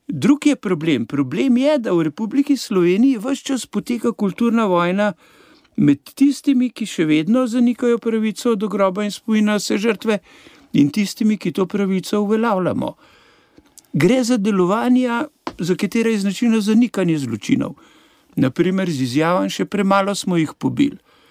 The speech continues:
Gre za sramotenje odkrivanja resnice. Na primer z izjavami, da gre pri odkrivanju in pokopu umrjenih za premetavanje kosti. In gre za odklanjanje pravice do groba in ureditve vojnih grobišč,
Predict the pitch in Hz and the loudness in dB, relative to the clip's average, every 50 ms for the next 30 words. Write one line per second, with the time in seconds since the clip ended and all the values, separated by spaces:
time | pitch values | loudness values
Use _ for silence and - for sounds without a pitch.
0 | _ _ _ _ _ _ _ _ _ _ _ - - 131 151 170 202 208 196 190 | _ _ _ _ _ _ _ _ _ _ _ -8 -2 0 0 2 2 0 0 0
1 | 214 196 202 202 - - - - - - 180 170 170 170 165 - - 220 233 254 | 0 2 2 0 -2 -4 -8 -10 -4 -2 0 0 2 0 0 0 0 0 2 2
2 | 240 233 214 180 - - - 196 180 165 170 180 175 170 160 143 139 135 - - | 2 2 0 -2 -2 -2 -2 -2 0 0 0 0 0 0 0 0 -2 -2 -2 -2
3 | - 120 - - - - - _ _ - - - _ _ _ _ _ - - 135 | -2 -2 -2 -6 -12 -12 -12 _ _ -20 -20 -20 _ _ _ _ _ 0 0 0
4 | 123 - 170 165 175 175 170 156 147 127 127 120 123 143 156 165 185 190 202 208 | 2 2 0 2 2 2 2 0 0 -2 -2 -2 0 0 2 2 2 0 0 0
5 | 214 202 170 165 151 143 151 147 143 - 139 143 135 - - - 156 131 147 165 | -2 0 0 -2 0 0 0 -2 -2 0 0 0 0 -2 -4 -4 -2 0 0 0
6 | 180 180 180 180 175 156 - - 147 - 170 165 - - 185 175 175 175 170 165 | 0 0 -2 -2 -2 -4 -4 -6 -2 -2 -2 -2 0 0 0 0 0 0 0 0
7 | 160 160 160 165 185 190 - - _ - _ - _ _ - - - - - 131 | 0 0 0 0 0 -2 -4 -8 _ -20 _ -20 _ _ -20 -12 -8 -4 -2 -2
8 | 135 127 - 180 180 185 180 - 196 196 220 214 214 220 214 - - 214 - - | -2 -2 -2 -2 0 0 0 0 0 0 0 0 0 -2 -2 -4 -6 -8 -6 0
9 | - 302 285 - - _ _ _ _ _ _ _ _ _ _ _ _ _ _ _ | 2 2 2 2 -2 _ _ _ _ _ _ _ _ _ _ _ _ _ _ _
10 | _ _ - 175 156 151 143 214 247 254 262 233 254 233 196 156 - - - 214 | _ _ 0 2 2 2 2 2 0 0 0 0 0 0 0 -2 -2 -2 -2 -2
11 | 233 254 254 254 262 247 240 233 226 - - 196 180 170 175 170 - - 240 202 | 0 2 2 2 2 2 0 -2 -2 -2 -2 0 0 0 0 -2 -4 -4 -4 -4
12 | 214 185 165 156 156 151 151 - 226 220 208 190 170 170 180 196 185 - 190 196 | -2 -2 0 0 0 0 0 0 0 0 0 0 0 -2 -2 -4 -4 -4 -2 0
13 | 180 165 165 170 175 156 131 139 135 131 165 262 285 285 - - - | 0 2 0 0 -2 -2 -2 -4 -2 0 2 2 2 2 -2 -8 -20